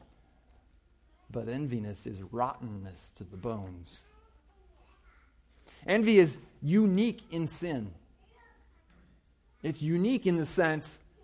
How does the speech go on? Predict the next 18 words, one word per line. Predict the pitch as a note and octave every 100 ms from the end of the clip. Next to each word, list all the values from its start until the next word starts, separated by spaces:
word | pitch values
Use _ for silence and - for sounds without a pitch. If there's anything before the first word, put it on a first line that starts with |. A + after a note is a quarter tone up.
| - - -
that | C3
there, | D#3+ F#3 D3+ - -
there | F3+
is | C#3
no | C3 C3+ D3 D#3+ F#3+
pleasure | - E3+ B2+ A2 G2 - _ -
associated | - C#3 B2+ B2 B2 A#2 A2+
with | A2+
envy. | G#2+ G2 F2+ F2 _ _ _ _ _ _ - - -
There | D3 A3+
are | B3+ A3+ A3
fleeting | G#3 G#3+ G3 G3
pleasures | F3+ F#3+ C#3 B2+ G#2 -
to | D3+
be | D3+
had | C3+ D3 C3+ A#2+
with | B2
lust, | C#3 D3 A#2 - -